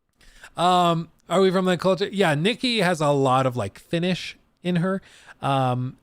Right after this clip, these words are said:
and then I am pretty much just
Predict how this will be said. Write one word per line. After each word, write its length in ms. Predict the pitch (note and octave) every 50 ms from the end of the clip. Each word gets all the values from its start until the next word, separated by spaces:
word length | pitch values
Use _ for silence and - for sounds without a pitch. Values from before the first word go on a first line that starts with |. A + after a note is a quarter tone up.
| _ _ _
and 260 | - D3 D3 C#3+ C#3
then 300 | C#3 C3+ C3+ C3 C3 C3 C3+ -
I 320 | C3 C3 B2 B2+ C3 B2+
am 540 | B2+ C3 - B2 B2 A#2 A2+ A2 A2 A2 G2+ -
pretty 240 | - - C3+ B2
much 420 | A2+ A2 G#2+ G2+ - - - - - _ _ _ _ _ _ _ _ _ _ _ _ _ _ _ _ _ _
just 340 | - A#2 G#2 - - _ _